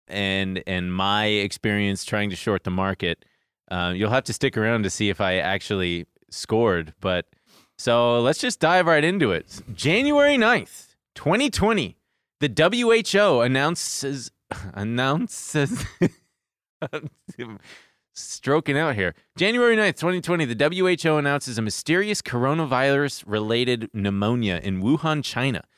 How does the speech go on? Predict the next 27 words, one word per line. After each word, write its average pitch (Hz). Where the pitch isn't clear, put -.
Meanwhile, 139
the 147
S 170
and 190
P 156
five 143
hundred 127
closed 139
at 110
an 90
all-time 143
high 107
of 98
thirty-two 135
seventy-five. 98
So 156
I'm, 196
<clears throat> 139
I'm 190
obviously, 151
I'm 185
dialed 147
in. 92
I'm, 143
I'm 139
paying 160
attention. 120